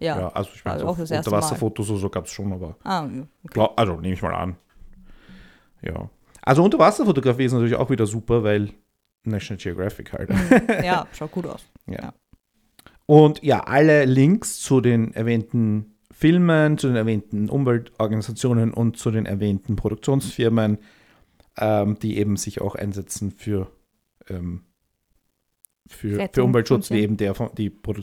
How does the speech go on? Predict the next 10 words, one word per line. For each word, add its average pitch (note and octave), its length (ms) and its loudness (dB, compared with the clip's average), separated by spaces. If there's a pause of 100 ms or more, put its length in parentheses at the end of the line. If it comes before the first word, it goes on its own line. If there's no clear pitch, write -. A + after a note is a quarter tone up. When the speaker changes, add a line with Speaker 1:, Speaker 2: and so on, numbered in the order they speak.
Speaker 2:
die G2+ 80 -6
Speaker 1:
Ja. F#2+ 80 -2
Speaker 2:
Vul-, B2+ 360 2
Vulcan A#2+ 640 2
Production A#2 460 0
von G2+ 200 -4
Paul G2+ 200 -2
Allen G#2+ 320 -2
und G2+ 220 -10
die G#2 140 -6